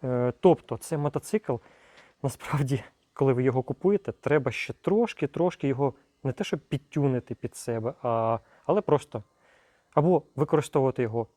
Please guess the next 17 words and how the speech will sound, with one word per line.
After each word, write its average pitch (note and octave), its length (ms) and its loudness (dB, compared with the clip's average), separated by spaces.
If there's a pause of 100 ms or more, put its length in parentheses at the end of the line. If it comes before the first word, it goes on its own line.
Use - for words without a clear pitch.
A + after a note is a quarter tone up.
ну, C#3+ 120 2
дуже C3 360 -2
акуратно, C3 460 0
бо, A#2 140 0
як B2 160 2
казали C3 380 4
в A2+ 100 -6
магазині B2+ 520 0 (460)
цьому B2 420 -2 (280)
<laughs> - 240 -12
хазяїну C#3 400 2
цього C3+ 160 2
мотоцикла, C3 400 -2
він C3 200 2 (260)
дуже C3+ 320 4
ніжний, C#3 420 0 (800)
або... G3+ 800 2